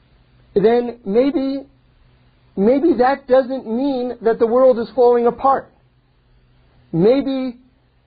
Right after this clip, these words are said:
maybe it just means that's just how God is running the world. And that there is an order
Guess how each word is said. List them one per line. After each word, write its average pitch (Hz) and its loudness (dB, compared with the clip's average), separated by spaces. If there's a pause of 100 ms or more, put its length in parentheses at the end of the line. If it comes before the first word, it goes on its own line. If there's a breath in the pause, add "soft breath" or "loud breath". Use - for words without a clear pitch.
maybe 269 0
it 254 -6
just 254 -8
means 247 -6
that's 233 0 (140)
just 262 -6 (140)
how 220 0
God 220 -4
is 208 -10
running 226 -6
the 220 0
world. 247 -4 (1200)
And 202 2
that 226 0
there 233 -2
is 294 -2
an 254 0
order 151 -2